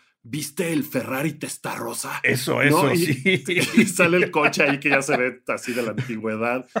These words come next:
Speaker 1: El peinado de Demi Moore no puede ser de otro momento.
Speaker 2: Claro.
Speaker 1: Eh, tiene todos estos como guiños a eso, a un Nueva York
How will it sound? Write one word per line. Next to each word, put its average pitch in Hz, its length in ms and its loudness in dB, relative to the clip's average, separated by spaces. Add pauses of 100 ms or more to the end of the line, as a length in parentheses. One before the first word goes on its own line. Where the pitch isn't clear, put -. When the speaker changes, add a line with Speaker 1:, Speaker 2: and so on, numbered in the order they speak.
(160)
Speaker 1:
El 139 180 -2
peinado 170 580 2
de 160 80 4
Demi 160 280 2
Moore 151 460 0
no 147 240 -2
puede 180 240 2
ser 160 200 0
de 165 60 -2
otro 165 220 -2
momento. 135 840 -2 (180)
Speaker 2:
Claro. 120 360 6
Speaker 1:
Eh, 139 380 0
tiene 185 240 4
todos 196 380 0
estos 190 400 -2
como 131 320 -2
guiños 151 540 -4
a 131 80 0
eso, 123 220 -6
a 160 40 -4
un 165 100 0
Nueva 185 300 4
York 131 500 -2